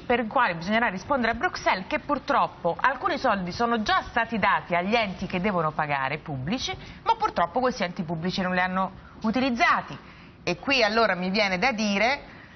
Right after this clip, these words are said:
forse sarebbe il caso di, prima ancora che ragionare sulle colpe dello Stato centrale, valutare effettivamente quanto gli enti locali e quindi le pubbliche amministrazioni locali siano effettivamente in grado di dare o no risposte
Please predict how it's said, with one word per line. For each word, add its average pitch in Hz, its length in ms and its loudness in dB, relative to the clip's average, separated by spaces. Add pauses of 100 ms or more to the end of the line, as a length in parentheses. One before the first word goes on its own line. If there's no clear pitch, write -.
(100)
forse 254 420 4
sarebbe 185 380 0
il 202 80 -6
caso 165 440 0
di, 170 580 -4 (120)
prima 160 160 -2
ancora 185 440 2
che 190 320 0
ragionare 175 600 2
sulle 175 300 -2
colpe 196 360 2
dello 180 160 2
Stato 220 320 0
centrale, 233 540 0
valutare 208 440 2
effettivamente 170 760 -4
quanto 175 460 -2
gli 190 120 0
enti 196 380 -2
locali 180 540 0
e 156 60 -8
quindi 185 260 0
le 180 140 0
pubbliche 190 440 -2
amministrazioni 160 720 -4
locali 320 500 2 (300)
siano 330 320 0
effettivamente 214 640 -2
in 285 80 -2
grado 175 260 0
di 233 140 -2
dare 202 220 4
o 302 100 -2
no 220 200 2
risposte 208 840 0